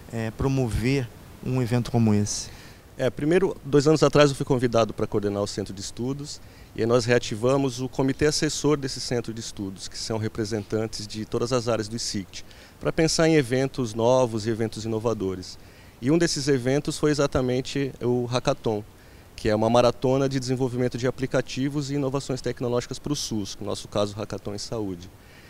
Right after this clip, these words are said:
Speaker 2: É, esse, essa palavra hackathon parece um pouco estranha, mas é uma combinação de hacker, que é uma pessoa que tem alta habilidade de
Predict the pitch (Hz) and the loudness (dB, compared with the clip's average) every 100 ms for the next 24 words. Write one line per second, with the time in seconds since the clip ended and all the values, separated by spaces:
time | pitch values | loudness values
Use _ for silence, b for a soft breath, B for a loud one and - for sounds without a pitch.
0 | B - 110 107 113 - - - - 113 | B -2 0 2 -2 -6 -8 -12 -12 -2
1 | - 139 127 123 120 120 - 113 127 123 | 0 0 2 0 0 -2 -2 0 0 2
2 | 123 120 117 120 - - - 135 143 143 | 2 2 -2 -4 -4 -8 -2 0 2 2
3 | 143 151 151 165 151 156 151 - 127 120 | 2 2 0 0 0 0 0 0 0 -2
4 | 113 127 143 - 180 - B B B - | 0 2 2 -2 -6 -8 B B B -14
5 | - 113 113 120 110 - 110 - 110 110 | -4 0 0 0 0 2 0 0 -2 2
6 | 143 139 123 110 101 101 98 98 98 98 | 2 2 -2 -2 2 2 2 -2 -10 -10
7 | 101 95 | -10 -8